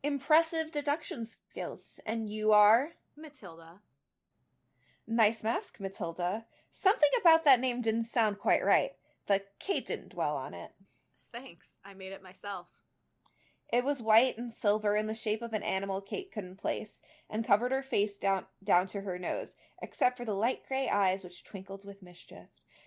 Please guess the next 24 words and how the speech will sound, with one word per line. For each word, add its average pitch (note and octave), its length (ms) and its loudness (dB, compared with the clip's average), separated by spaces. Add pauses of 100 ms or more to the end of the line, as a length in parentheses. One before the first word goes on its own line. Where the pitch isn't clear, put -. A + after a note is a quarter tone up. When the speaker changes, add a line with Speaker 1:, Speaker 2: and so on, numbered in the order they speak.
(140)
Speaker 1:
There A#3 140 2
was C4 140 0
a C#4+ 40 -8
s-, - 240 -14 (120)
something D#4+ 380 -2
alluring A3+ 400 0
about F3+ 300 0
them, F#2 240 -4 (240)
how A#3 160 4
they A#3+ 120 0
stared B3 600 -2
so G#3+ 180 -8
intently G3 640 -8
at B2 140 -10
her. - 260 -10 (340)
Caitlin F4 380 -4
couldn't C#4+ 200 -2
remember A3 340 0
anyone G#3 400 -2
giving E3+ 240 -6
her F3 100 -6
a F3 80 -8
second F3 320 -10
look, F#3+ 240 0